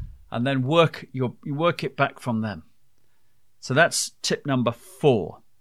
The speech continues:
Think about what your audience want and work to them. Right, number five is,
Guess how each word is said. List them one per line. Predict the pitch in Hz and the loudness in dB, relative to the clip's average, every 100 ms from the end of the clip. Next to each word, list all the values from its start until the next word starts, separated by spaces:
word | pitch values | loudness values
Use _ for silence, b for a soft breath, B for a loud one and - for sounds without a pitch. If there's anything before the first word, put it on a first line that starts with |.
| - - - | -20 -20 -20
Think | - 170 165 | 0 0 2
about | 147 127 117 113 - - - - | 0 4 4 2 -2 -12 -20 -14
what | - 139 | -2 0
your | - 131 | 2 2
audience | 123 107 110 87 - | 4 2 -4 -8 -4
want | 110 107 | -6 -6
and | - 98 | -12 -6
work | 110 113 | -4 -4
to | - | -8
them. | 98 90 - - - - - - - | -10 -10 -12 -20 -20 -20 -20 -20 6
Right, | 202 156 | 8 8
number | 170 233 226 | 6 4 4
five | - 214 156 139 | 4 4 6 4
is, | 156 143 | 2 0